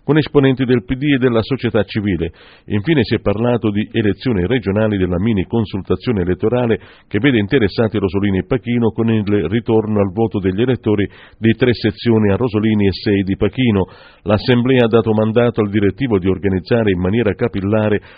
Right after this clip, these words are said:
la campagna elettorale mirando a sostenere la lista del P D con l'obiettivo di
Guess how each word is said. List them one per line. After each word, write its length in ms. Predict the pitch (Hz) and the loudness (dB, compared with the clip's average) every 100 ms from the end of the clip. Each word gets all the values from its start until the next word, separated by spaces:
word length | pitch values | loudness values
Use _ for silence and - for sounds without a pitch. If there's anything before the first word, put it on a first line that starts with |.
| _ | _
la 160 | 95 110 | 0 0
campagna 540 | 110 98 - 110 98 | 2 -2 0 0 2
elettorale 500 | 107 127 104 107 101 | 0 0 0 0 0
mirando 420 | 92 98 107 104 | 0 0 0 0
a 40 | 101 | -2
sostenere 520 | - 113 104 107 101 | -2 -4 -2 0 0
la 120 | 95 | 0
lista 300 | 98 104 - | -2 -2 -2
del 200 | 98 95 | -2 -2
P 120 | - 127 | -2 -4
D 520 | 101 98 - - - | -2 -2 -4 -18 -4
con 160 | 104 | 0
l'obiettivo 580 | 113 139 117 - 139 110 | 2 2 0 -2 -2 -2
di 160 | 98 | -2